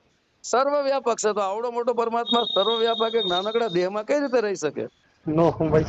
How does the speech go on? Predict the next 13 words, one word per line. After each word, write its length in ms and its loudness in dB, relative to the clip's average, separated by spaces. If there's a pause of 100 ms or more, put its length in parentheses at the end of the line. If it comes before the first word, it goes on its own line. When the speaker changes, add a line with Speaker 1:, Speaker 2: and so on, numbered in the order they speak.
(420)
Speaker 1:
પરમાત્માનો 600 2
અંશ 400 -2
છે 180 0
આત્મા. 460 0 (1200)
ન્યા 280 2
કહેવામાં 400 0
આવ્યું 160 -4
છે 140 0
કે 440 0
ઈશ્વર 320 2
અંશ 360 -2
જીવ 260 0
અવિનાશી. 520 -4